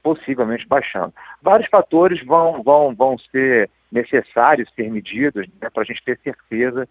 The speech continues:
desse tipo de, de, de vaticínio, né? É, um deles é se realmente,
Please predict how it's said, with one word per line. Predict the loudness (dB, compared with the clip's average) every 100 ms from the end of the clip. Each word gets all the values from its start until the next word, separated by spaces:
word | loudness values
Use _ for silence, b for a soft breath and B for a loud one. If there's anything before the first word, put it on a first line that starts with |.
| b b -6
desse | -6 -6 -12
tipo | -12 -8 -8 -8 -14
de, | -10 -8 -8
de, | -8 -10
de | -4
vaticínio, | -4 -4 _ -14 -10 -10 -8
né? | -8 -8 B B _
É, | 0 2 4 2 0 -4
um | -2
deles | 0 2 0 -2
é | -6 -4
se |
realmente, | -6 -2 -2 -2 -4 -6